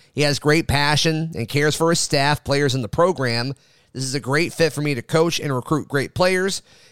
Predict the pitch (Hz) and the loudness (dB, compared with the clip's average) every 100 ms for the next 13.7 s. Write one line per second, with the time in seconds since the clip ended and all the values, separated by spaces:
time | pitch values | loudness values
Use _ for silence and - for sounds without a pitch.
0 | - 143 151 151 156 123 143 156 165 - | -4 -2 0 0 0 0 2 4 4 0
1 | 143 135 - 185 - 135 117 135 127 127 | -2 -2 0 0 2 2 4 2 2 0
2 | 120 127 123 117 - 127 127 98 135 - | 0 -2 -6 -8 -6 -2 -2 -2 -6 -4
3 | 127 117 110 - 123 120 - 120 107 - | 0 0 -2 -4 -2 -2 -2 -2 0 -2
4 | 95 135 _ _ _ _ - 139 160 151 | -4 -10 _ _ _ _ -4 2 2 2
5 | 151 147 131 147 151 160 131 131 - 143 | 2 0 2 2 2 0 -2 -4 0 -2
6 | 143 143 127 135 131 127 127 123 123 - | 0 -2 0 2 2 0 -4 -4 -4 -2
7 | 143 127 127 - - _ _ _ _ - | -2 0 -2 -2 -10 _ _ _ _ -6
8 | 123 - 143 123 127 117 117 123 113 120 | -6 0 2 2 0 -4 -4 -4 -4 -4
9 | 120 120 117 113 107 127 117 - 120 113 | -4 -2 0 0 0 0 0 -2 -4 0
10 | 113 117 107 110 107 - 131 113 107 120 | 0 0 0 -2 -4 -4 -4 -4 -4 -4
11 | 104 107 110 113 90 64 - - 120 98 | -4 -6 -4 -4 -4 -8 -6 -2 -2 -2
12 | - _ _ _ - 165 202 175 - 156 | -10 _ _ _ 0 2 2 0 2 4
13 | 160 165 156 151 147 143 | 4 4 2 0 2 2